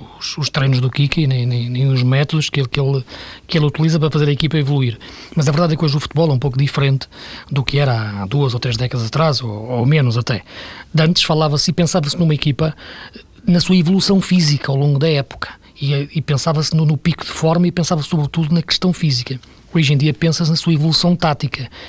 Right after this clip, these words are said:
E quando se pensa no pico de forma, pen-, pensa-se no pico de forma tática, forma desportiva.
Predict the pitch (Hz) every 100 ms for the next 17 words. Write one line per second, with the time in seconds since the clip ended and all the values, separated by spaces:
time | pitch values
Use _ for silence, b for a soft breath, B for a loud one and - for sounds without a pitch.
0 | B 147 147 147 - 160 151 143 - 147
1 | - - 147 160 160 175 165 160 - -
2 | 165 165 143 170 - 175 - - 170 170
3 | 180 - 143 - 139 - - - 156 147
4 | 151 - 160 143 175 151 127